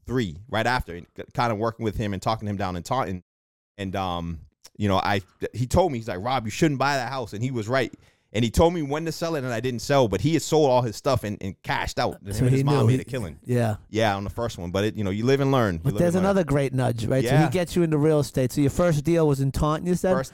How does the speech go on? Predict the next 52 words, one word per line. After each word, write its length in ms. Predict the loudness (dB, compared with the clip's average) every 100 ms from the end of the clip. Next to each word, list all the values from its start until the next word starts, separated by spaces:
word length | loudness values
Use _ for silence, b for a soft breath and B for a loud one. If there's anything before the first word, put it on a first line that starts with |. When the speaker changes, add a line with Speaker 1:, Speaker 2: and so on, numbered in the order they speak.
| -6
Speaker 1:
first 180 | -4 -4
acquisition 320 | -6 -4 -2 -2
Speaker 2:
And 60 |
it 60 | 0
Speaker 1:
in 80 | 2
Speaker 2:
didn't 120 | 4
go 60 | 6
Speaker 1:
Taunton. 120 | 6
Speaker 2:
well? 280 | 4 2 -2
Speaker 1:
Didn't 180 | -6 2
go 100 | 4
well, 260 | 6 4 0
man. 320 | 0 0 0 2
Honestly, 380 | 2 2 2
I 80 | 0
got 180 | -2 -6
caught 220 | -4 -4
up 80 | -4
in 80 | -4
the 80 | -2
crash. 420 | 0 0 -4 -2
Speaker 2:
Yeah. 220 | 0 2
Speaker 1:
The 80 | 0
very 240 | 0 -2
first 320 | -2 -4 -4 -2
one, 160 | 0
it 40 | 0
was 180 | -2
a 80 | -4
two-family. 800 | -6 -8 -4 0 0 0 0 -2 -6 b b b
House 240 | b 0 2
was 140 | 4
okay, 400 | 4 4 4 4
but 160 | 4 0
it 160 | 0
had 160 | 0 0
an 80 | 0
adjustable 400 | 0 -2 0 2
rate 180 | 2 2
mortgage. 320 | 2 2 0
I 60 |
was 100 | -2
making 300 | -2 -6 -6
good 160 | -8 -6
money 260 | -6 -6 -8
for 140 | -10
the 80 | -6
first, 360 | 2 2 2 -4
like, 160 | -6
three, 180 | -4 -4
four 240 | 0 2 2
years. 480 | 4 4 2 -2